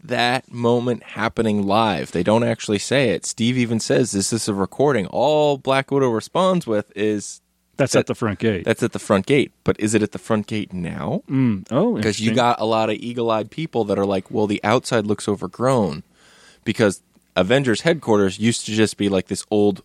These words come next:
Speaker 1: Stark warehouse that nobody used until Tony Stark was like, "Well, let's just make that the new Avengers headquarters." So, 'cause when he goes into the quantum realm, uh, Janet Van Dyne says to him,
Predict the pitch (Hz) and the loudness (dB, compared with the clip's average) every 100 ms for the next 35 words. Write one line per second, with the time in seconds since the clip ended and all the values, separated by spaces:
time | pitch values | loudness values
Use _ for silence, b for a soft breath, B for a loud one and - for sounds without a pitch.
0 | - - - 107 104 - 98 113 104 82 | -10 -4 0 2 2 0 2 2 2 -2
1 | 64 - - - b b b 90 85 104 | -4 -10 -14 -16 b b b -2 2 2
2 | 104 101 92 107 101 92 90 - 98 90 | 4 2 2 4 4 2 -4 0 2 2
3 | 90 - 104 98 - 104 98 98 90 - | -2 -2 0 0 2 0 2 -2 -2 0
4 | 113 113 - 107 110 98 101 92 95 92 | 2 2 0 -2 0 0 0 -2 -2 -2
5 | 87 120 127 107 95 87 92 82 76 - | 2 2 2 -2 -4 -4 -4 -4 -4 -10
6 | - b b b b b b b - 123 | -20 b b b b b b b -2 2
7 | 113 110 110 - _ - 107 95 - - | 4 4 2 -2 _ -6 -6 -6 -8 0
8 | 107 107 98 139 147 143 123 98 92 170 | 0 0 -2 0 2 0 -2 -6 -4 -2
9 | 202 175 113 98 90 87 92 92 b b | -2 0 0 0 0 -2 -6 -10 b b
10 | b b b b b _ 101 101 98 92 | b b b b b _ 2 2 2 -2
11 | - 117 120 123 113 104 101 110 127 135 | -2 0 2 0 0 0 2 2 2 2
12 | 113 - 104 98 - 107 98 95 | -2 0 0 0 -2 -2 0 -2